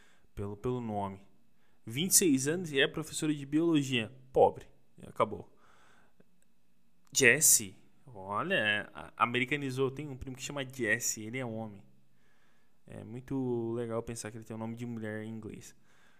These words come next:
Como é chamada pelos amigos e familiares, diz que sua vida sempre foi feita de perrengues. Olha só, eu adivinhando, eu adivinhando.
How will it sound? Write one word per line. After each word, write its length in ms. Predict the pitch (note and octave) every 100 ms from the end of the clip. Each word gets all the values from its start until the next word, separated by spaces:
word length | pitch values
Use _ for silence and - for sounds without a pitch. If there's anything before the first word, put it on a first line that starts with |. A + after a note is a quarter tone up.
| - - -
Como 220 | - A#3+
é 80 | G#3+
chamada 600 | - E3+ B2+ A#2 B2 C#3
pelos 320 | C3 C3 B2
amigos 440 | A#2+ A2+ A2+ B2+ B2+
e 60 |
familiares, 1080 | B2+ C#3+ C#3 C3+ A#2 G#2 G2 A2+ A2+ G#2 - - - - - -
diz 320 | D3+ D#3 -
que 360 | - D#3 D3 -
sua 420 | - - F3 D#3+
vida 480 | B2+ C3 C#3+ C#3 B2+ C3 - - -
sempre 600 | - - - F3 F3 E3+
foi 260 | D#3+ - C#3
feita 460 | C3 - C3 C3+ C3
de 140 | B2
perrengues. 960 | - D3+ B2+ A2+ A2+ G#2 F#2+ - - - - - - -
Olha 400 | - G#2 A2 A#2+
só, 440 | A#2 - G2+ G2
eu 160 | G#2 A2+
adivinhando, 720 | B2+ C3 C3+ C#3 B2+ A2+ G2+
eu 120 | G2+ G#2
adivinhando. 600 | A2+ A#2+ B2 A2 F#2+